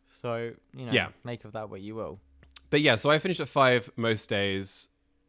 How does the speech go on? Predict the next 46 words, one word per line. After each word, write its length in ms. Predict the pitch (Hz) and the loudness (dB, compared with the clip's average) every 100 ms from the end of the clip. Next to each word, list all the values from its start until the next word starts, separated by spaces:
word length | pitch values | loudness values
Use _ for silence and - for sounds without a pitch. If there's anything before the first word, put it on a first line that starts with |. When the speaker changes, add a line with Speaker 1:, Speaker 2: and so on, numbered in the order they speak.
| _ | _
Speaker 2:
and 160 | 107 110 | -4 -2
then 540 | 110 104 104 104 107 _ _ _ _ _ _ _ - | 0 0 -2 -6 -12 _ _ _ _ _ _ _ -12
I 80 | 107 | -8
go 100 | 110 | -6
to 60 | |
bed, 260 | 104 110 107 - - _ _ _ | -2 -4 -4 -10 -20 _ _ _
like, 180 | 110 98 | -8 -8
between 240 | - 113 | -8 -6
eleven 240 | 107 104 107 | -4 -6 -6
and 80 | 104 | -8
twelve 400 | 123 82 - _ _ - | -8 -8 -10 _ _ -18
is 160 | 87 87 | -14 -12
my 100 | 82 | -10
goal. 280 | 69 107 - _ _ _ - | -12 -12 -18 _ _ _ -6
And 160 | 104 101 | -6 -2
so 300 | 113 104 104 _ _ _ _ | 0 0 0 _ _ _ _
with 120 | 139 | -4
the 80 | 131 | -4
pandemic, 500 | 120 107 107 85 - - | -4 -2 -2 -4 -8 -12
like, 220 | 101 92 - | -12 -10 -8
what 80 | 104 | -8
else 160 | 101 | -8
am 60 | 104 | -10
I 40 | |
doing? 260 | 101 95 87 _ | -8 -10 -14 _
I'm 80 | 107 | -4
going 160 | 117 110 | -2 0
for 120 | 110 | 0
a 40 | |
run. 360 | 104 92 92 104 - | -2 -2 -6 -12 -14
It 60 | 98 | -10
takes 240 | 101 - _ | -10 -12 _
an 80 | 101 | -8
hour, 260 | 95 92 87 | -4 -4 -6
maybe 380 | 85 82 90 98 180 | -6 -8 -10 -12 -20
a 80 | - | -16
couple 200 | 92 87 | -10 -8
hours 280 | 85 85 | -8 -10
if 140 | 90 - | -14 -12
I'm 140 | 85 | -12
doing 280 | 80 85 80 | -10 -10 -12
something 320 | - 82 85 82 | -14 -16 -16 -16
interesting. 480 | 82 90 - 78 - _ _ _ _ _ _ _ _ _ _ _ _ _ _ _ _ - | -16 -16 -16 -16 -20 _ _ _ _ _ _ _ _ _ _ _ _ _ _ _ _ -12
Speaker 1:
Yeah, 280 | 135 131 131 | -6 -4 -4
fair 300 | - 143 110 | -4 -4 -4
enough. 480 | 92 92 - - | -8 -12 -16 -20